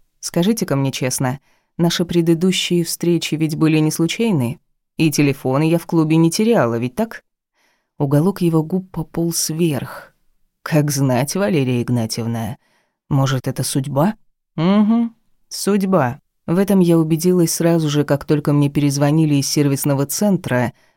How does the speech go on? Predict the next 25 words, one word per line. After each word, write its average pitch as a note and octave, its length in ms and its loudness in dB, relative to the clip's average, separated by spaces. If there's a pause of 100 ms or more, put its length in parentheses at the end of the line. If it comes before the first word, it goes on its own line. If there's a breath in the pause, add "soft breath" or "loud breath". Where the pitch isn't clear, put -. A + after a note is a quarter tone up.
после G#3+ 340 2
эвакуации G3+ 640 2
моей F3+ 200 4
машины F3 460 2
в D#3+ 60 -4
гараж. D#3+ 640 -2 (340)
Оказалось, C3+ 640 0
кто-то D#3 400 0
перерезал D3+ 640 2
там E3+ 200 0
какой-то G3 440 -2
шланг. A#3 580 -2 (460)
Кто-то, D3 720 -2 (300)
кто - 400 -4
очень F#3 500 0
хорошо C#3+ 560 -2
разбирается C#3+ 720 -2
в C#3+ 60 -2
машинах. B2 840 -2 (560)
Не D#3+ 240 4
играйте D#3+ 400 0
со C#3 160 0
мной, C#3 160 -2
Шамиль C3+ 340 -2
Саидович, C3 760 -4